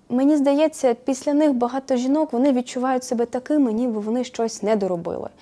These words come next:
І якщо чесно, я впевнена, що у Меган є Дорія, її мама, Гаррі, який такий самий батько для дітей, які допомагають Меган.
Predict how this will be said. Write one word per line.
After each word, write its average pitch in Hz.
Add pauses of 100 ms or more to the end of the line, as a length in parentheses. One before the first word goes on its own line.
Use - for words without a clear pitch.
(480)
І 254
якщо 320
чесно, 453
я 277
впевнена, 208
що -
у 233
Меган 247
є 190
Дорія, 269
її 233
мама, 233 (420)
Гаррі, 277
який 254
такий 262
самий 233
батько 214 (680)
для 220
дітей, 214
які 214
допомагають 233
Меган. 180